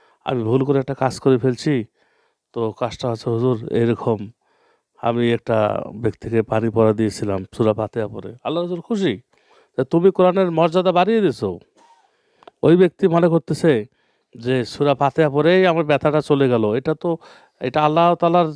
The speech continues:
জন্য আরো স-, মর্যাদা বেশি, কোরআনের মর্যাদা তুমি বাড়িয়ে দিলে, এতে ভয়ের কিছু নাই।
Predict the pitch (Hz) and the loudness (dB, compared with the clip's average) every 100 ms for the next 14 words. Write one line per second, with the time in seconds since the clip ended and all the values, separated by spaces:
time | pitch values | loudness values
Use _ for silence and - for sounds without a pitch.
0 | - 165 170 165 147 160 180 - - - | -4 0 2 0 0 0 0 -2 -14 -20
1 | _ _ 123 135 135 156 156 175 180 175 | _ _ -8 -6 0 0 2 0 2 2
2 | - 180 156 170 170 170 165 165 175 180 | 0 0 2 2 2 2 2 2 2 0
3 | 165 170 185 165 156 156 _ _ _ _ | 0 2 2 0 -4 -8 _ _ _ _
4 | _ _ _ _ _ _ - 135 180 127 | _ _ _ _ _ _ -10 -4 -2 0
5 | 131 180 175 180 180 170 170 175 | 2 2 0 -4 -2 -2 -4 -6